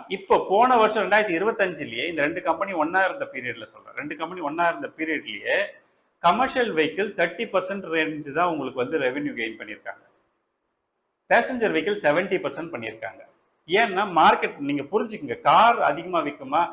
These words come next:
கமர்ஷியல் வெஹிக்கிள் அதிகமா விக்குமா அப்படின்னா கண்டிப்பா ரெண்டுத்துக்குமே growth இருக்கு, இல்லைன்னு நான் சொல்லல. ஆனா ஒரு லெவல் இருக்கு. அப்ப கம-, பேசஞ்சர் வெஹிக்கிளுக்கான ஆப்பர்ச்சுனிட்டியும் ஸ்கோப்பும் அதிகமா இருக்குன்னு நான் சொல்ல வரேன். ஒரு காலத்துல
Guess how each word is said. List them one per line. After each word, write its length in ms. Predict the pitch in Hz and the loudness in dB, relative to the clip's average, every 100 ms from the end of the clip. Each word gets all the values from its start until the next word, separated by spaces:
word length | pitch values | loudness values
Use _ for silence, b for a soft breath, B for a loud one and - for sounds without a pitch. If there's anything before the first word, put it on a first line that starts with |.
| B - | B -4
கமர்ஷியல் 360 | 151 202 208 165 | -2 0 -2 -4
வெஹிக்கிள் 260 | 147 127 | 0 2
அதிகமா 260 | 120 143 151 123 | 2 0 -4 -4
விக்குமா 280 | - 127 120 | -10 -6 -6
அப்படின்னா 400 | 110 104 110 135 143 - b b b 147 | -6 -12 -2 0 0 -4 b b b -4
கண்டிப்பா 460 | 190 202 - 190 233 226 - _ _ - | -2 -4 2 4 4 0 -14 _ _ -4
ரெண்டுத்துக்குமே 500 | 180 202 214 214 240 196 | -2 -2 -2 -2 -2 0
growth 280 | 185 247 240 | 4 4 4
இருக்கு, 220 | 226 165 123 | 0 0 -6
இல்லைன்னு 280 | 135 185 196 | -4 -2 0
நான் 140 | 156 - | -2 -2
சொல்லல. 300 | 147 131 113 - _ _ 127 | -4 -2 -4 -4 _ _ 2
ஆனா 180 | 131 170 - - _ _ _ | 4 2 0 -8 _ _ _
ஒரு 160 | 147 135 123 151 | -2 -2 0 4
லெவல் 260 | 226 247 | 4 4
இருக்கு. 240 | 156 110 - _ _ - - | 0 -2 -12 _ _ -20 -12
அப்ப 120 | 170 - | -10 4
கம-, 260 | 180 247 240 | 6 6 4
பேசஞ்சர் 420 | 233 240 254 233 196 | 2 2 2 2 2
வெஹிக்கிளுக்கான 460 | 185 175 165 151 170 | 0 -2 0 4 4
ஆப்பர்ச்சுனிட்டியும் 560 | 220 214 180 160 156 | 2 -2 -4 -6 -8
ஸ்கோப்பும் 460 | - 170 180 175 190 | -4 -2 -2 -2 0
அதிகமா 420 | 143 208 226 233 226 | 0 -2 -4 2 2
இருக்குன்னு 360 | 196 - 233 226 | 2 -4 -10 -6
நான் 120 | 160 | -4
சொல்ல 140 | 127 113 | -2 -4
வரேன். 180 | 98 - _ _ _ _ _ _ _ _ _ _ _ _ _ _ - | -4 -8 _ _ _ _ _ _ _ _ _ _ _ _ _ _ 0
ஒரு 120 | 170 170 | 2 6
காலத்துல 340 | 214 226 220 | 4 4 2